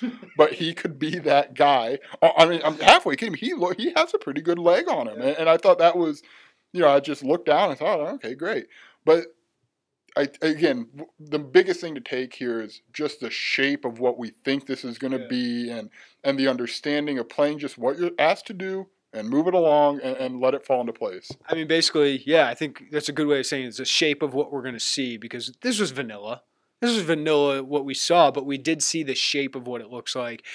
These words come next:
Speaker 2: And on offense, it's a power run scheme, um, where it's gonna be a balanced offense, sometimes eleven personnel, sometimes twelve personnel, but it's gonna be based on physicality and taking care of the ball.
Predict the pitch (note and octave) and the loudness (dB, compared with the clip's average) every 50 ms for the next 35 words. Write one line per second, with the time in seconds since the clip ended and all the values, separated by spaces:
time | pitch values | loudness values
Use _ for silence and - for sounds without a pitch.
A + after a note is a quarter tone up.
0 | - - - - - C#3 C#3 C3+ B2+ B2+ C#3 D3 D#3+ D#3 - - D#3 D3+ D3+ D3+ | -18 -18 -20 -16 -10 -6 -4 -2 -2 2 4 6 6 6 4 2 0 0 0 -2
1 | D3 - - C3 B2+ - B2 - - - - - C3+ C#3+ D3+ E3 F3 E3+ D#3 C#3+ | -4 -6 -10 -10 -12 -12 -12 -12 -12 -12 -8 -2 4 6 6 8 8 6 4 4
2 | C#3+ C#3+ C#3+ C#3+ C#3+ C#3 - - - C#3 C3+ C3+ C3 C3 B2+ B2+ B2+ _ - - | 2 2 0 -2 -2 0 0 0 0 0 -6 -6 -6 -6 -8 -10 -12 _ -18 -20
3 | - - _ _ - B2 B2 B2 A#2+ A#2+ A#2+ B2 A#2+ A#2 A2+ - - C#3 B2 A#2+ | -20 -20 _ _ -8 -4 -2 -2 -2 -4 -6 -8 -12 -12 -12 -8 -8 -8 -6 -8
4 | A2+ A2 _ - - B2 B2+ C3 C#3+ D3+ D#3 D#3 - - - C#3+ D3+ D3 D3 C#3+ | -10 -10 _ -6 -4 -2 -2 -2 -2 -2 -2 -2 -4 0 2 4 6 6 4 4
5 | - - D3 C#3+ C#3 C#3 C#3+ - - - - - - C#3 C#3 C#3+ - D3+ D3+ D3 | 2 -2 -2 -2 -2 -2 -4 -4 -6 -6 -6 -6 -6 -6 -4 -2 0 2 2 2
6 | C#3 C#3+ C#3 C#3+ C#3+ C#3 D3 C3 - C#3+ C3 - C#3+ C#3 C#3 B2+ - - C#3+ C3+ | 0 2 4 4 4 2 0 -6 -6 -6 -6 -4 -6 -6 -6 -6 -6 -6 -6 -6
7 | - C#3+ C3+ C3 B2 - - C#3+ C3 B2 - - C3 B2 - - C3 B2+ B2 A#2+ | -4 -6 -6 -6 -6 -4 -2 -2 -2 -2 -2 -6 -6 -6 -6 -6 -6 -6 -6 -6
8 | A#2+ A#2 - - - - - - _ - D3 D3 D3 F3 F3 D#3 C#3+ C#3+ D3 D3 | -8 -8 -10 -14 -20 -20 -20 -18 _ -2 -2 0 0 2 0 0 0 0 -2 -2
9 | C#3+ C#3 - D3 C3+ B2 - - - C#3+ - - - - C3 B2+ B2 B2 A#2 A2+ | -2 -2 -4 -6 -8 -8 -10 -8 -8 -8 -8 -8 -8 -6 -4 -4 -4 -4 -6 -8
10 | A2+ G#2+ A2 - _ _ _ _ _ - C3 B2 - D#3 C#3+ B2+ C3 - - C#3+ | -10 -12 -14 -18 _ _ _ _ _ -16 -10 -6 -4 -4 -2 -4 -4 -6 -4 -2
11 | C3+ C3+ C3 C3+ B2+ - B2 A#2+ A#2+ A#2 A#2 A#2 A2+ | -2 -2 -4 -6 -8 -6 -4 -4 -4 -4 -4 -6 -10